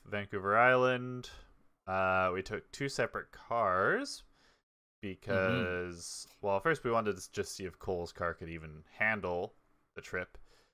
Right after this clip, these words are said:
Speaker 2: Oh, yeah, and it
Speaker 1: And
Speaker 2: handled beautifully.
Speaker 1: Yeah, and it was also just kinda fun to,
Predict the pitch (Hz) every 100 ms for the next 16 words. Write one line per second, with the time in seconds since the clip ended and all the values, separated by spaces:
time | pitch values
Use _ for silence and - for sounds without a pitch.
0 | _ - 180 95 101 101 135 120 120 90
1 | 87 95 95 95 - - 95 85 82 -
2 | 110 123 147 160 160 147 127 110 - 107
3 | 95 107 110 120 120